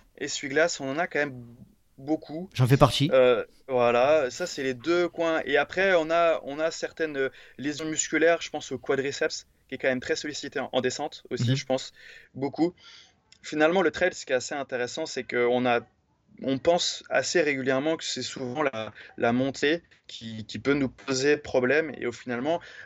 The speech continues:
Speaker 1: la montée, elle, en général, elle est, elle est moins traumatique. Elle est surtout traumatique pour notre cœur au niveau cardiaque, mais elle est beaucoup moins traumatique au niveau mu-, musculo-squelettique. La descente, souvent, si elle est mal gérée, entre guillemets,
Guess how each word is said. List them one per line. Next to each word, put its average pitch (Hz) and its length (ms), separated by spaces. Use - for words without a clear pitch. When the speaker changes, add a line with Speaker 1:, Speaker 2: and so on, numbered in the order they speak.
Speaker 1:
la 120 160
montée, 123 300
elle, 127 340
en 113 120
général, 120 440
elle 123 100
est, 110 200
elle 110 180
est 107 80
moins 120 240
traumatique. 139 560
Elle 113 100
est 110 80
surtout 131 280
traumatique 135 440
pour 127 120
notre 117 180
cœur 139 200
au 117 60
niveau 113 220
cardiaque, 117 440
mais 123 120
elle 120 100
est 120 340
beaucoup 120 360
moins 139 160
traumatique 131 480
au 123 60
niveau 117 240
mu-, 117 140
musculo-squelettique. 120 1000
La 127 160
descente, - 340
souvent, 156 320
si - 160
elle 120 120
est 113 40
mal 135 180
gérée, 139 480
entre 110 420
guillemets, 120 340